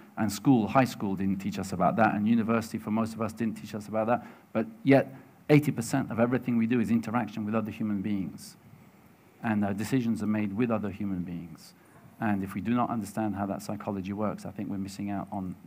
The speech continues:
on, on a massive opportunity, um, to, to get things right. And it's just, and so one word everyone needs to learn, uh, to say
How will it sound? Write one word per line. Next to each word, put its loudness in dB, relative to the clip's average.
on, -8
on -8
a -6
massive -2
opportunity, -4
um, -4
to, -14
to -10
get -4
things -6
right. 0
And -4
it's -6
just, -2
and -2
so -2
one 4
word 4
everyone 0
needs 2
to -2
learn, 2
uh, -2
to -8
say 2